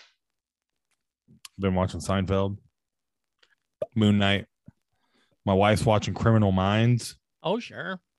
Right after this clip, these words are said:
Speaker 1: I never watched it. It's one of those shows I only recognize from, uh, uh, you know, a decade of N F L football commercials.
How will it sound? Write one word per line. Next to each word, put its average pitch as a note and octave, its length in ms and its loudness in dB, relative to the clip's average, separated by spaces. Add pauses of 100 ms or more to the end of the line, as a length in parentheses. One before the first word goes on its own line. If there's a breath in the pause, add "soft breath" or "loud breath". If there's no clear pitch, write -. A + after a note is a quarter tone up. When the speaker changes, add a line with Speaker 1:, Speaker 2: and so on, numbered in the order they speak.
(300)
Speaker 1:
I A#2+ 80 0
never C#3 160 6
watched A2 380 4
it. G2+ 60 2
It's G#2 100 -2
one D#3 100 4
of D3 60 4
those C3 160 4
shows B2+ 340 4
I A2+ 140 4
only A2 260 2
recognize G2+ 680 0
from, G2 400 -4
uh, F2+ 300 -2 (520)
uh, F2 400 -4 (1040)
you G#2+ 120 -4
know, F#2 240 -2
a G2+ 120 -4
decade G2+ 540 0
of F#2 200 0
N G2 140 -2
F D#2+ 80 -2
L F#2 160 0
football G2+ 340 -2
commercials. A2 560 -2